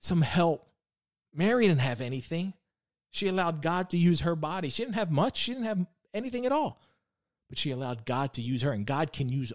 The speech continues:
all of us if we're willing and if we're able. He can use all of us.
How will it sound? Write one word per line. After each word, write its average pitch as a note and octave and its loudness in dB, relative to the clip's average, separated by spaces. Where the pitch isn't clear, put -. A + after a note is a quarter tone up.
all D3 2
of C#3 2
us B2+ 0
if C#3 -4
we're D#3 4
willing A3+ 4
and E3+ 4
if D#3 0
we're D#3+ 6
able. A#2 -2
He D#3+ -4
can E3 2
use D#3+ 6
all C#3 6
of G#2+ -2
us. - -12